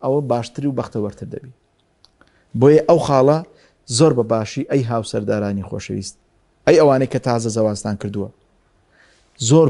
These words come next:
باش فەهمی ئەوە بکەن کە ساڵی یەکەم ساڵێکی قورسە. ئەی ئەوانەی کەوا نیەتتان هەیە بۆ پرۆسەی زەواج و ئەی ئەو خوشکانی کە دەتانەوێت شوو بکەن، ئەی ئەو براو گەنجانەی کە دەتانەوێت ژن بێنن و ژیانی هاوسەری پێک بێنن، تکای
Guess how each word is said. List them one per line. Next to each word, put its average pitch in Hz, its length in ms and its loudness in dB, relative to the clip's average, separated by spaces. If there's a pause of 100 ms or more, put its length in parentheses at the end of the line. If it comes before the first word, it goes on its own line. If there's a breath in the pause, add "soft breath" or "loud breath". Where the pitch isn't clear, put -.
باش 117 200 2 (100)
فەهمی 117 320 -2
ئەوە 117 140 2
بکەن 110 260 -8
کە 107 100 -6 (100)
ساڵی 127 440 2 (100)
یەکەم 127 300 -6
ساڵێکی 113 420 -2
قورسە. - 320 -6 (1200 soft breath)
ئەی 170 140 6
ئەوانەی 143 380 2
کەوا 131 180 4 (140)
نیەتتان 120 500 0
هەیە 110 200 4
بۆ 113 160 2
پرۆسەی 107 400 -4
زەواج 104 300 0
و 104 80 -6 (420 soft breath)
ئەی 156 160 6
ئەو 160 140 4
خوشکانی 127 420 -2
کە 127 140 0
دەتانەوێت 113 500 -2
شوو 117 160 -6
بکەن، 101 200 -6 (140)
ئەی 165 180 6
ئەو 165 180 4
براو 135 320 4
گەنجانەی 123 440 0
کە 123 120 0
دەتانەوێت 117 540 0 (880 soft breath)
ژن 139 240 4
بێنن 123 320 2
و 120 120 0
ژیانی 113 340 2
هاوسەری 110 440 -2
پێک 104 220 -2
بێنن، 98 340 -4
تکای 135 320 2